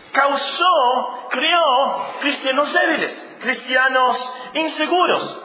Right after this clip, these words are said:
Porque lo que pasó es que su religión, en, en vez de estar basada en los pactos de Dios, en la enseñanza de la Biblia, pasó a ser basada en imaginaciones de los hombres, consagraciones, actividades, en vez de en el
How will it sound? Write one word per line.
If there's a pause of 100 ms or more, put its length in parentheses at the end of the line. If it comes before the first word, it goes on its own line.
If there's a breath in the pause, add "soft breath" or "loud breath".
(380 loud breath)
Porque
lo
que
pasó
es
que
su
religión,
en,
en
vez
de
estar
basada
en
los (140)
pactos
de
Dios,
en
la
enseñanza
de
la
Biblia, (560 loud breath)
pasó
a
ser (160)
basada
en
imaginaciones
de
los
hombres, (360 loud breath)
consagraciones, (200 loud breath)
actividades,
en
vez
de
en
el